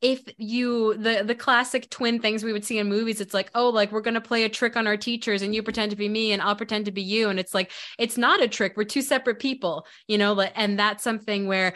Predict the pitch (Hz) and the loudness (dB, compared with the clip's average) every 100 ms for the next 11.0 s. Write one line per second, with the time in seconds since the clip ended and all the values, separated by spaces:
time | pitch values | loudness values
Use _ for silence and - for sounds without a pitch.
0 | - 220 214 220 262 254 - 233 240 240 | -4 -2 2 4 4 2 0 0 0 -2
1 | 226 214 214 208 208 202 190 233 226 185 | -2 -2 -2 -2 -2 -4 -2 -2 -2 -2
2 | 180 180 190 196 190 180 - 214 214 196 | -4 -2 -2 -2 -4 -4 -2 0 2 0
3 | 190 196 175 214 214 170 170 214 226 240 | -2 -4 -2 -2 0 -2 0 0 2 2
4 | - 220 196 - - - 214 208 214 196 | 2 2 0 -4 -14 -4 -2 0 0 0
5 | 214 214 208 190 220 208 220 196 190 180 | -2 0 -2 -2 -6 -4 -4 -2 0 -2
6 | - 196 185 185 196 196 180 180 175 196 | -2 -2 -2 -2 -2 0 0 0 -2 -2
7 | 180 220 233 - 285 269 247 240 233 214 | 0 -2 -2 0 2 2 0 -2 -2 -2
8 | 202 208 208 196 185 170 185 247 247 247 | 0 -2 -4 -4 -4 -6 -8 -4 -2 -2
9 | - - 208 208 208 - 214 214 214 214 | -6 -6 0 0 0 -2 -2 0 -4 -2
10 | 214 202 208 202 190 170 196 - 233 | -2 -2 -4 -4 -6 -4 -6 -2 -2